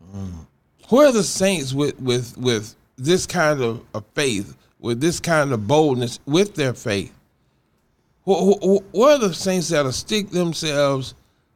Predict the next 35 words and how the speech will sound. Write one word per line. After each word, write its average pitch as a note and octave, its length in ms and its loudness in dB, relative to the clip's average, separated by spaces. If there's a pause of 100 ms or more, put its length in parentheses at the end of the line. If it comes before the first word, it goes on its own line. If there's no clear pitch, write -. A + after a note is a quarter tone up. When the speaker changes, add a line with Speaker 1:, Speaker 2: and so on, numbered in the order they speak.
(140)
Speaker 2:
uh, E2 220 -6 (100)
uh, G#2 280 0 (120)
uh, F#2 180 -6
you C#3 160 -6
know, A2+ 300 0 (320)
uh, B2 160 -2
in C#3+ 280 0
the, C3 320 -2 (1200)
the B2+ 100 -6
course E3+ 560 2
of, A2 260 -6 (260)
of, E2+ 340 -10 (100)
of G#2 180 -10 (360)
ridicule C#3+ 880 0
and, - 220 -6 (560)
and, G#2+ 360 -4
and A2+ 160 -2
all C#3 200 4
the C#3 120 0
things C3 320 -4
that C3 140 -6
others C3 220 -2
might C3 220 -4
say? - 120 -6
Where C#4 280 0
are A#3+ 60 0
the F3+ 140 0
saints C#3 420 -4
bold C3+ 480 4
enough G#2+ 340 -2 (680)
to C#3+ 120 -2
stand D3+ 600 0
and B2 200 -2
to A#2+ 80 0
withstand? A#2+ 840 0